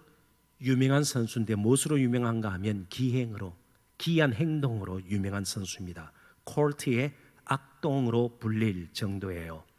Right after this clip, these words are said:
상대 선수나 심판, 심지어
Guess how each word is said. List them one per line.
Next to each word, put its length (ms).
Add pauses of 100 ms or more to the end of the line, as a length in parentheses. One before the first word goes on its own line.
(380)
상대 680 (300)
선수나 800 (220)
심판, 720 (280)
심지어 680